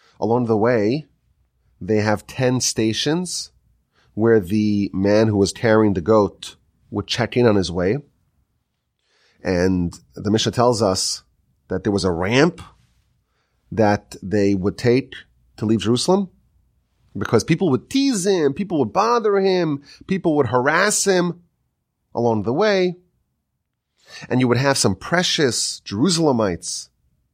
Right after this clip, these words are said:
who would accompany him to the first station, and there were ten stations, and in each station,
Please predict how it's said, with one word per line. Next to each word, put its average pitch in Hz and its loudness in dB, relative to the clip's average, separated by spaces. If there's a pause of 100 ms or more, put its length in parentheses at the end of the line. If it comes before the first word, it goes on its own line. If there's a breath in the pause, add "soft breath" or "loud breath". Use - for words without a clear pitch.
(360 soft breath)
who 160 0
would 131 4
accompany 151 0
him 127 0
to - -12
the 90 -10
first - -2
station, 165 -2
and 90 -12
there - -12
were - -18
ten 160 4
stations, 135 -2 (400 loud breath)
and 110 -2
in 113 -4
each - -4 (340)
station, 143 -2